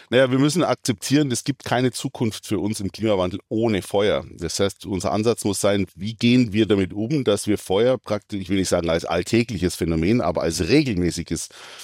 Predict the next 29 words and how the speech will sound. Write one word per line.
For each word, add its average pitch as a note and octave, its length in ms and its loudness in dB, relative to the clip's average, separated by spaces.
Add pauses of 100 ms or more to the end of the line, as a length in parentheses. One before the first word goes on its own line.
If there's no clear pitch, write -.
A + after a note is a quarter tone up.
(200)
Phänomen G2+ 480 2
bei G2+ 80 0
uns G2 200 -2
beobachten. A2 640 -2 (300)
Wie C3+ 160 -4
gehen C#3 200 4
wir B2 100 0
damit G#2+ 240 2
um? A#2 180 0
Wie A#2 100 -2
bereiten G#2+ 380 0
wir G2+ 80 0
die F2+ 60 2
Landschaft G2 420 -2
vor, A#2+ 180 2
dass, G2+ 300 -2
wenn F3+ 200 4
es C#3+ 220 -2
brennt, G#2 540 -2
es A2+ 160 -2
eben G#2 320 2
nicht - 380 2 (120)
jenseits G#2+ 640 4
einer F2 180 0
Kontrollschwelle F#2 800 0
brennt, G#2+ 460 0
nicht - 360 0 (120)
unkontrolliert, A#2 840 -2
nicht B2+ 260 -4